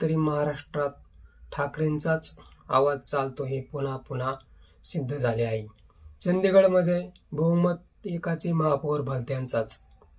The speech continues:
न्यायालय डोळे मिटून हे सर्व पाहू शकत नाही. झारखंडचे मुख्यमंत्री हेमंत सोरेन यांना राजभवनात तडकाफडकी अटक केली. साम, दाम, दंडभेद वापरूनही सोरेन यांचे आमदार फुटले नाहीत.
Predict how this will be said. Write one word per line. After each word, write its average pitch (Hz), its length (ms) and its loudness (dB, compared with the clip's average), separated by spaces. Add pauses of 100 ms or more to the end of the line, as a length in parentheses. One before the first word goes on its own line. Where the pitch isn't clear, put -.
(800)
न्यायालय 180 600 2
डोळे 175 300 2
मिटून 170 360 0
हे 156 120 4
सर्व 156 300 0
पाहू 143 280 2
शकत 135 420 -6
नाही. 117 320 -4 (560)
झारखंडचे 175 580 4
मुख्यमंत्री 170 580 2
हेमंत 165 280 4
सोरेन 160 340 2
यांना 156 300 2
राजभवनात 147 720 0 (480)
तडकाफडकी 160 600 -2
अटक 139 300 -2
केली. 117 260 -6 (560)
साम, 170 420 2
दाम, 160 300 2
दंडभेद 156 460 2
वापरूनही 147 560 0
सोरेन 147 360 -2
यांचे 143 260 -4
आमदार 139 380 -2
फुटले 131 380 -6
नाहीत. 123 240 -4